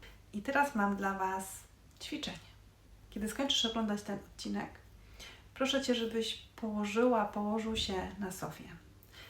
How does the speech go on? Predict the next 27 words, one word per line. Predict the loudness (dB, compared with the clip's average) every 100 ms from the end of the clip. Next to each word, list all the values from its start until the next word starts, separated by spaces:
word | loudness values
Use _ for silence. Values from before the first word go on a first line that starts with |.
| -8
Z | -4 4
zamkniętymi | 4 4 0 -2 -2 -2 -2
oczami | -4 -2 2 2 2 -2 -6 -10 -20 -20 -20 -20 -20 -20 -20 -20 -12 -12 -10 -12 -8 -2
weź | 0 0
głęboki | 0 2 2 2 -4 -6 -6 -4 -6
wdech | -2 -2 0 0
i |
wydech | 2 4 6 4 2 -10 2
parę | 6 8 10
razy, | 12 12 12 4 0 2
tak | 2 2
żeby | 0 -2
twoje | 0 0 2
ciało | 2 4 6 6
się | 2 -2
uspokoiło, | -2 -4 -2 -2 0 0 2 0 -2
żebyś, | -4 -6 -6 -10 -18 -8
żebyś | -6 -2 -4
poczuła, | -2 -4 4 6 8 8 4
że | -2 0 2 2 0 -4
osiadasz, | -4 0 0 0 -2 -4
że | -4 -4
jest | -4 -8
spokój, | -6 -4 -2 -2 -4
że | -2 -6
jest | -6 -8
cisza. | -6 -6